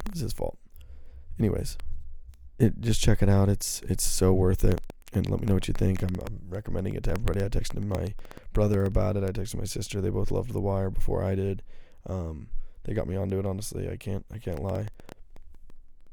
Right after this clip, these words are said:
Absolutely one hundred percent worth the time, worth the effort, and the H B O <laughs> Go sign up if you haven't done that already. If you haven't noticed with this show, I love H B O. And, uh, and so you gotta check it out. So,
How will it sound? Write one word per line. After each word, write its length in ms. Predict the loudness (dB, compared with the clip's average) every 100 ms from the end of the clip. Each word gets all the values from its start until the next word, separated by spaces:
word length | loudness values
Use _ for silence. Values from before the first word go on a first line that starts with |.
| -12 -12 -12 -14 -14 -12 -14 -12 -12 -10 -12 -12 -16 -20 -20 -20 -14 2
Absolutely 420 | 6 6 6 4
one 120 | 6 6
hundred 180 | 10
percent 280 | 10 8 6
worth 180 | 4 2
the 80 | 4
time, 240 | 4 6
worth 160 | 4 2
the 140 | 2
effort, 340 | 4 4 4 0
and 240 | -4 -4
the 140 | -4 -4
H 200 | 2 6
B 120 | 6
O 160 | 6 4 2
<laughs> 200 | -2 -4
Go 260 | -2 0 2
sign 260 | 2 0 -2
up 200 | 8 10 10 4 0
if 80 | 2
you 60 |
haven't 260 | 4 4 2
done 160 | 0 0
that 140 | 0
already. 320 | 0 0 2
If 80 | 8
you 60 | 8
haven't 120 | 8
noticed 240 | 2 -2
with 80 | -2
this 80 | 0
show, 180 | 0 0
I 60 |
love 200 | -2 0
H 240 | 0 0 0
B 140 | 0
O. 160 | -2 -4 -6 -8 -8 -8 -8 -10 -10 -10 -10 -8 -6 0
And, 300 | 0 4 6
uh, 180 | 6 2 -6 -8 -8 -8 -8 -6
and 120 | -4
so 80 | -2
you 80 | -2
gotta 200 | -2 0
check 200 | 0 0
it 100 | 0
out. 160 | 0
So, 380 | 0 2 2